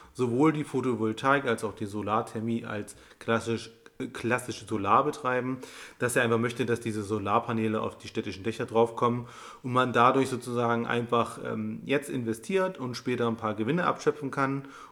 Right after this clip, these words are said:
Und unter diesem Punkt Nachhaltigkeit und, ähm, der Punkt, wie teuer ist jetzt Strom, wie abhängig und unabhängig von Strompreisen auch Gas, äh, mit der Gaskopplung,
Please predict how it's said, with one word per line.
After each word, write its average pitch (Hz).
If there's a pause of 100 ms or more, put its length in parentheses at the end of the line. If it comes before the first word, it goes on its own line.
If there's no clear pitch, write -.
(140)
Und 160
unter 131
diesem 117
Punkt 123
Nachhaltigkeit 120
und, 107
ähm, 120
der 113
Punkt, 110 (480)
wie 170
teuer 151
ist 131
jetzt 123
Strom, 135
wie 131
abhängig 131
und 127
unabhängig 135
von 120
Strompreisen 131
auch 123
Gas, 127
äh, 131
mit 123
der 120
Gaskopplung, 120